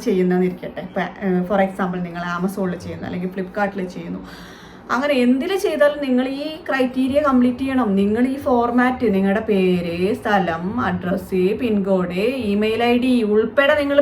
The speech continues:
പിൻ, നിങ്ങൾ ഫിൽ ചെയ്താൽ മാത്രമേ നിങ്ങൾക്ക് പ്രോഡക്റ്റ് ബുക്ക് ചെയ്യാൻ പറ്റത്തുള്ളൂ, അല്ലേ? അല്ലാതെ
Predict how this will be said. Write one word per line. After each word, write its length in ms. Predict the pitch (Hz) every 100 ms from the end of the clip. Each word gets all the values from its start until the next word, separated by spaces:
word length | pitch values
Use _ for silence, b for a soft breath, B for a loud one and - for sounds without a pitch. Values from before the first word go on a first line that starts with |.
| 277
പിൻ, 140 | 262 247 247 240 240
നിങ്ങൾ 180 | 240 247 262
ഫിൽ 180 | 240 262
ചെയ്താൽ 240 | 254 247 247
മാത്രമേ 260 | 240 247 240
നിങ്ങൾക്ക് 240 | 226 247 247
പ്രോഡക്റ്റ് 400 | 226 226 240 240
ബുക്ക് 160 | 240
ചെയ്യാൻ 180 | 247 233
പറ്റത്തുള്ളൂ, 460 | 226 214 214 185 175 - B B B
അല്ലേ? 240 | 277 226 180 B B
അല്ലാതെ 260 | 220 240